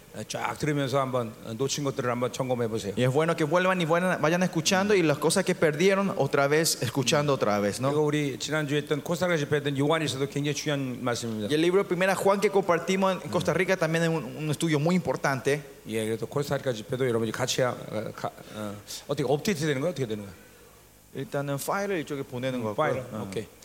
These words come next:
Speaker 2: Vamos a estar poniéndote en la página web también cuando nos dé el tiempo y, y de-, pero primeramente vamos a estar mandando...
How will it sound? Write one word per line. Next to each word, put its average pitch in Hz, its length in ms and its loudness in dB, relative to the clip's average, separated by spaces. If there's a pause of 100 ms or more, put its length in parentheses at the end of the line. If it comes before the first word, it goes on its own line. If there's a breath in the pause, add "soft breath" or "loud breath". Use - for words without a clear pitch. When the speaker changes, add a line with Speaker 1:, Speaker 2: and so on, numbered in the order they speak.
(220 loud breath)
Speaker 2:
Vamos 165 260 2
a 185 40 4
estar 175 80 2
poniéndote 180 360 0
en 170 40 2
la 165 100 0
página 185 560 2
web 165 320 4
también 185 300 2
cuando 165 240 0
nos 151 100 0
dé 175 60 2
el 165 80 -2
tiempo 180 320 -4
y, 160 380 -4
y 135 80 -4
de-, 135 100 0 (320)
pero 147 160 2
primeramente 175 500 2
vamos 160 140 0
a 147 40 -4
estar 151 140 0
mandando... 147 540 0